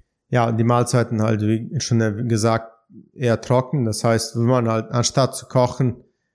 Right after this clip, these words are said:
eher backen, anstatt halt, ja, vielleicht Kartoffel zu kochen, dann die Kartoffel eher backen und so genauso auch mit Gemüse backen, Essen eher im Ofen zubereiten oder halt roh essen.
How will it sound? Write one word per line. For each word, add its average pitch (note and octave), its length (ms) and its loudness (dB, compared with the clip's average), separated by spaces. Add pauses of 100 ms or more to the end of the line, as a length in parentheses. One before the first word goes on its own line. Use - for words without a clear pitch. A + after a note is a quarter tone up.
(600)
eher A#2 260 4
backen, A#2 540 0 (120)
anstatt B2 400 0
halt, A2+ 220 -2
ja, A2+ 380 -2
vielleicht G#2+ 420 -2
Kartoffel B2+ 480 0
zu - 120 -8
kochen, B2+ 360 0
dann A2+ 100 4
die G#2+ 80 -4
Kartoffel A#2 460 -2
eher A2+ 160 0
backen A2 460 -2 (480)
und A2 100 0
so G#2+ 80 2
genauso A2 360 0
auch G#2 120 -2
mit A2 140 0 (720)
Gemüse A#2+ 460 4
backen, A2+ 580 -2 (580)
Essen A#2+ 380 0
eher A#2+ 320 2
im B2 180 0
Ofen A#2+ 340 0
zubereiten A2+ 760 0 (1600)
oder A2+ 280 2
halt G#2+ 260 0
roh A2 160 2
essen. - 500 -2